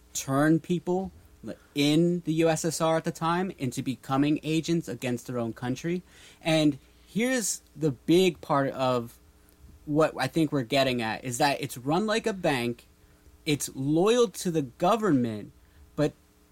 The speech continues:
there's nothing really binding them to their jobs other than a sense of nationalistic pride or a, a belief in the philosophy of their country. And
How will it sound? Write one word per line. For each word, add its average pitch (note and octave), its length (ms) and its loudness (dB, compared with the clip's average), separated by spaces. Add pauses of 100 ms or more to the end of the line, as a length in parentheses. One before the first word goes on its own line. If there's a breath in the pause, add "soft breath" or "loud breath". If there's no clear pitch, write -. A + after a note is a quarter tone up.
(120)
there's D3 380 0
nothing E3+ 960 0
really F3 480 4 (140)
binding D#3 500 2
them A#2+ 460 -4
to D3+ 160 -4
their C3 140 0
jobs D3 580 2 (160)
other F3+ 240 0
than D3+ 400 0 (100)
a B2 120 -4
sense - 600 -2
of A#2+ 400 -6
nationalistic C3+ 1120 -2
pride C#3+ 560 0 (340 soft breath)
or C#3 560 2
a, B2 580 0 (480 soft breath)
a A#2+ 60 -2
belief D#3 640 0
in D3 160 4
the C3 80 2
philosophy C#3 640 0
of B2 140 -2
their A2+ 140 -6
country. B2+ 600 -4 (560 soft breath)
And B2+ 420 0